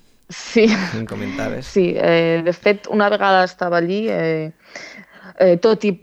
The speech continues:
Speaker 1: eh, amb, mm, utilitzar les mesures de protecció adequades, com és la profilaxis, eh, és a dir, le-, prendre les pastilles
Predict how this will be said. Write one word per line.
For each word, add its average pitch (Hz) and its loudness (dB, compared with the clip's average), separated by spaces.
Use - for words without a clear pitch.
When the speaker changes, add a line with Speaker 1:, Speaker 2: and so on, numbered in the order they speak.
Speaker 1:
eh, 180 4
amb, 175 -2
mm, 175 -2
utilitzar 208 4
les 185 0
mesures 185 0
de 233 -4
protecció 190 -2
adequades, 185 0
com 180 0
és 180 0
la 180 2
profilaxis, 175 -2
eh, 156 -6
és 170 -8
a 170 -4
dir, 170 2
le-, 160 2
prendre 175 0
les 165 0
pastilles 170 2